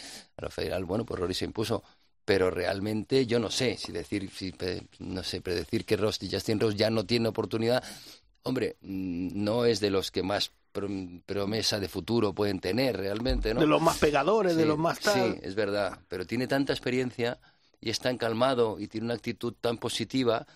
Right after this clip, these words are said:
Speaker 1: que, bueno, que nunca se sabe. O sea, el golf nunca se sabe.
Speaker 2: Sí, bueno, eso sí es
Speaker 1: ¿Sabes?
Speaker 2: verdad.
Speaker 1: Esa, realmente. Entonces,
Speaker 2: Quique,
Speaker 1: bueno,
Speaker 2: ¿tú qué
Speaker 1: es una
Speaker 2: opinas
Speaker 1: cuestión de
Speaker 2: antes de que
Speaker 1: actitud.
Speaker 2: Fernando me diga lo mismo?
Speaker 1: <laughs>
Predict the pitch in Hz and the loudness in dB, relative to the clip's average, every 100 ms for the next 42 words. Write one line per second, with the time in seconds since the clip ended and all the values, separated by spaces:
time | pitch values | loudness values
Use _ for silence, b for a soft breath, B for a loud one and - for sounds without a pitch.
0 | b b _ - 104 104 151 - 101 120 | b b _ -4 -2 0 -2 -4 -2 -2
1 | - 156 120 85 - 101 101 95 131 165 | 0 0 0 -4 -8 -2 0 2 4 2
2 | 160 - 123 120 127 - 113 104 143 208 | 0 -8 -6 -4 -4 -4 -6 -2 6 8
3 | 170 175 170 196 180 151 139 127 104 110 | 8 2 2 2 2 4 4 2 -2 -2
4 | 113 104 98 92 87 98 101 95 87 - | 0 2 0 -2 -2 -2 0 -2 -4 -6
5 | - 185 214 - 185 214 190 180 160 - | 0 4 4 4 4 6 6 6 6 4
6 | 208 170 165 160 156 143 147 156 156 151 | 4 4 4 4 2 2 0 2 2 2
7 | 147 151 143 147 160 180 233 - 262 | 2 2 0 0 2 2 2 4 4